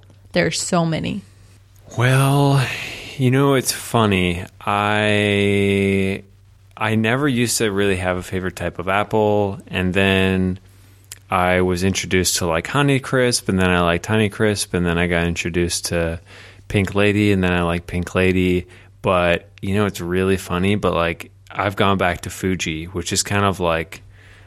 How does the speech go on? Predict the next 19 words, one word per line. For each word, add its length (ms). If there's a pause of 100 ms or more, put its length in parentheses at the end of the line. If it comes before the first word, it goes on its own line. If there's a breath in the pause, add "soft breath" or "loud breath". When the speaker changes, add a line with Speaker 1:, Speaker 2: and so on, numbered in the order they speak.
(140)
Speaker 2:
a 60
little 220
bit 200
old 320
school, 600 (680)
but 600 (120)
I 120
just, 220
I 120
love, 720 (160)
I 140
love 400
the 80
texture 500
and 180
the 40
flavor 520
of 120
'em. 220